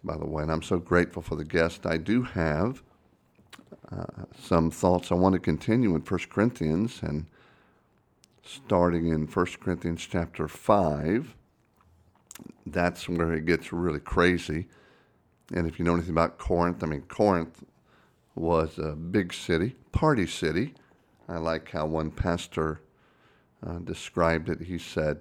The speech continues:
uh, "Think of Las Vegas and spring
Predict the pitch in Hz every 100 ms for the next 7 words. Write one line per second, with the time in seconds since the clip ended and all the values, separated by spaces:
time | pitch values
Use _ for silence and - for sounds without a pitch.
0 | - 73 71 78 _ _ _ _ - 104
1 | - 101 87 80 80 78 - 92 101 104
2 | 107 - - _ _ _ _ _ _ -
3 | 78 78 - - 101 98 95